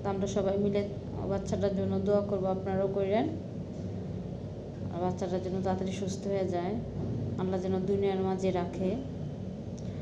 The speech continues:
আমি ওইভাবে দেখাইতে পারি না ক্যামেরায়, ভাবছেন যে আমি মনে হয় মিথ্যা কথা বলতেছি, আমি ওইভাবে ক্যামেরায় দেখাই না,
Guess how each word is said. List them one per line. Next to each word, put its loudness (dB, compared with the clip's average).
আমি 0
ওইভাবে 6
দেখাইতে 4
পারি 4
না 2
ক্যামেরায়, 4
ভাবছেন 2
যে 4
আমি 2
মনে 2
হয় -
মিথ্যা 0
কথা 0
বলতেছি, -2
আমি -2
ওইভাবে 2
ক্যামেরায় 2
দেখাই 4
না, 2